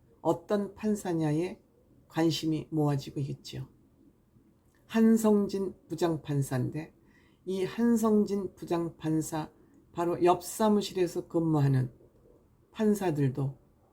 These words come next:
이 사람하고는 말을 섞지 못한다 그럽니다. 그냥 몸, 목례 인사만 할 뿐이지 말을 섞지 않는다 그럽니다. 이 사람은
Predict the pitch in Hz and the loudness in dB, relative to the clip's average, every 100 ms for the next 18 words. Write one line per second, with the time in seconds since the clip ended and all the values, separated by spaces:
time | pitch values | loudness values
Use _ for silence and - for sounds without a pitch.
0 | _ _ _ _ _ - 196 196 202 185 | _ _ _ _ _ -8 -4 -2 0 2
1 | 175 165 165 170 175 - _ _ _ 165 | 2 2 0 -2 -4 -12 _ _ _ 6
2 | 175 180 190 196 214 - - 180 135 143 | 8 6 2 -6 -8 -20 -8 -2 -2 -2
3 | 143 135 131 127 135 - _ _ _ _ | -8 -6 -8 -8 -10 -14 _ _ _ _
4 | _ - 190 190 - - _ _ 170 180 | _ -4 -2 -2 -4 -14 _ _ 6 8
5 | 208 196 - 170 190 214 214 196 190 190 | 8 4 -2 4 6 6 6 4 0 -4
6 | 185 170 170 165 - 165 156 147 139 170 | -4 -4 -4 -8 -12 -14 -6 -4 -2 -4
7 | 165 _ _ 160 175 180 175 185 185 - | -10 _ _ 2 4 4 2 -4 -8 -14
8 | - 160 139 131 127 107 117 110 131 131 | -6 -2 0 0 -4 -6 -8 -12 -16 -18
9 | _ _ _ _ _ _ _ _ _ _ | _ _ _ _ _ _ _ _ _ _
10 | 190 190 190 175 175 185 | -4 -2 -2 0 -2 -4